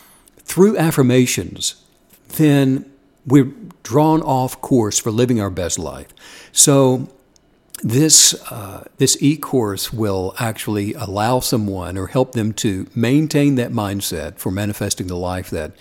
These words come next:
well, that you're put here to experience. We all are, have a genius of purpose,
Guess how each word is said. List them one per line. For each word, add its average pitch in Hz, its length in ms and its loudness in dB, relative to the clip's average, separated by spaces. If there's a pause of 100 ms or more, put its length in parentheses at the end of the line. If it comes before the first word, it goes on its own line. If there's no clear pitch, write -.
(640)
well, 147 120 -6
that 143 140 -4
you're 131 100 -2
put - 280 -4
here 147 300 2
to 143 220 2
experience. 139 760 -2
We 127 120 2
all 151 260 2
are, 135 360 0
have 165 300 -4
a 120 360 0
genius 151 460 2
of 151 120 2
purpose, 151 640 -2